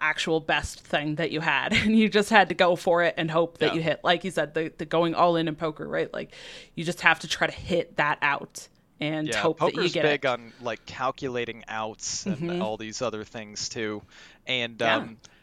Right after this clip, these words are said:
Speaker 2: you, you learn a lot from the mindset. Just, okay, I lost because my opponent just hit a ten percent chance,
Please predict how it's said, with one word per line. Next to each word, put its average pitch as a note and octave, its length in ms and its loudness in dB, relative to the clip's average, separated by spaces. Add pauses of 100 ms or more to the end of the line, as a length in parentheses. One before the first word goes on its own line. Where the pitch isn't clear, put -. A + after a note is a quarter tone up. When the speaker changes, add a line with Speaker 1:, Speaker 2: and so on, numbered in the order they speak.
Speaker 2:
you, C#3+ 160 -4
you D#3 140 0
learn D#3 280 4
a D#3 40 2
lot C3+ 280 6
from C3 200 -10
the A2+ 120 -10
mindset. A2 600 -4
Just, - 360 -8 (320)
okay, B2+ 680 0
I C3 120 0
lost B2+ 640 0
because A#2+ 840 -4
my A#2 200 -4
opponent A#2+ 480 -8
just - 280 -8
hit A2+ 220 -6
a G#2+ 100 -6
ten A#2+ 280 -12
percent A2 400 -10
chance, - 560 -10